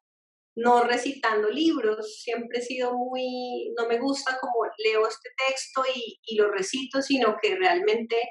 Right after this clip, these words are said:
pasándolo por el corazón a través de la experiencia, desde ahí, pues, quiero compartir lo que yo trabajé para sentirme como me siento hoy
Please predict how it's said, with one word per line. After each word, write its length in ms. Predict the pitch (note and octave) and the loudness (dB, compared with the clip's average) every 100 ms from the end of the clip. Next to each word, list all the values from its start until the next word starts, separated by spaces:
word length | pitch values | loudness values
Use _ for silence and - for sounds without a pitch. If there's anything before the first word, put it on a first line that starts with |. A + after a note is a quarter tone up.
| _ _ _ _ _ _ _ - | _ _ _ _ _ _ _ 2
pasándolo 680 | A3 A3 G#3 G#3 G#3 A3+ - | 2 4 2 4 2 2 2
por 140 | A3+ | 0
el 160 | A#3 - | 0 -2
corazón 480 | G#3 F3+ - G#3+ A3 | -2 -2 -2 0 0
a 80 | A#3 | 0
través 240 | B3+ B3 | 0 2
de 80 | G#3 | 4
la 100 | G#4 | 2
experiencia, 840 | - - A3 G#3+ G#3+ G#3+ - D#4 - | 0 -2 2 2 2 0 -6 -6 -8
desde 400 | - G3+ F#3 F3+ | 0 0 4 2
ahí, 460 | D#3+ E3 E3+ E3+ F#3+ _ _ _ _ | 4 2 2 -6 -6 _ _ _ _
pues, 300 | G#3 G#3 - - | 4 4 2 2
quiero 260 | G#3 G#3 | 4 6
compartir 520 | G#3+ G#3+ G#3 F#3+ F#3 E3+ | 2 2 2 2 2 2
lo 120 | F3 | 0
que 120 | G#3 | 0
yo 160 | G3 F3+ | 0 0
trabajé 540 | F3 F3+ - E3+ E3 - _ | 4 4 4 0 -6 -12 _
para 460 | G#3+ G3+ F3+ - - _ _ _ _ _ _ _ _ | 6 6 4 -2 -10 _ _ _ _ _ _ _ _
sentirme 720 | - - A3+ A3+ G#3 G3 F#3 F#3 | -20 -4 -2 -2 -2 -2 -2 -2
como 240 | G#3+ G#3+ | 0 2
me 180 | G#3 F#3+ | 0 -2
siento 420 | F3 E3 - A3+ | -6 -10 -4 0
hoy 160 | D4+ | 2